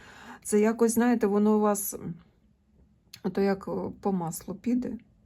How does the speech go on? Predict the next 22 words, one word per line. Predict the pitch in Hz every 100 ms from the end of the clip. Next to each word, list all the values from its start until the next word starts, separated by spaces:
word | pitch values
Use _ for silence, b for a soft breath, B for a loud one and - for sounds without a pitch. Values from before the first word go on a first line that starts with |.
| _ _ _ _ -
і | 196
швидко-швидко | - 226 240 - 196 - 220 226 - 175
ви | 180
обробите | 185 185 185 190 190 190 -
всю | - 190
цю | 185 175
інформацію, | 175 180 185 180 214 220 - 170
будете | 160 180 - - 165 B B B B
свою | - 208 254 269
ж | - -
перемогу | 240 240 247 180 185
святкувати | 185 226 196 - 190 226 277 269 190
і | 247
собі | - 190 220 196
так, | 190 180
знаєте, | 233 208 226 - -
будете | - 180 185 -
казати, | - 156 180 180 208
що | - - -
«це | - 202
я | 185
молодець». | 185 175 180 - 170 -